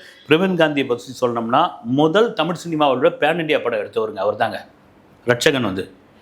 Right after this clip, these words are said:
நீங்க இன்னைக்கு பேன் இந்தியா படம், ஆயிரம் கோடி, அது இது ஆளாளுக்கு சொன்னாலும், ரட்சகன் மாதிரி ஒரு படத்தை நீங்க, அது ஏன் ஓடல, எதுக்கு ஓடலன்னு தெரியல,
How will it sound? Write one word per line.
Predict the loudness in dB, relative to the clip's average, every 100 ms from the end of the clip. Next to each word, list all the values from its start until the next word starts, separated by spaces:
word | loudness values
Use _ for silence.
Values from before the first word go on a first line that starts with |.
| _
நீங்க | 4 6
இன்னைக்கு | 4 4 4
பேன் | 2
இந்தியா | 4 4
படம், | 4 2 4
ஆயிரம் | 4 2 0
கோடி, | 0 2 2
அது | 2 2 -2
இது | 2 2
ஆளாளுக்கு | 4 2 2
சொன்னாலும், | -2 -4 -2 -2 -4 -14 _ -8 2
ரட்சகன் | 2 4 2 2 0
மாதிரி | 2 2
ஒரு | 2
படத்தை | 0 -2 -2
நீங்க, | -2 -2
அது | -2 2
ஏன் | 4 4 2 2
ஓடல, | 2 2
எதுக்கு | 0 0 0
ஓடலன்னு | 2 0 0
தெரியல, | 0 -2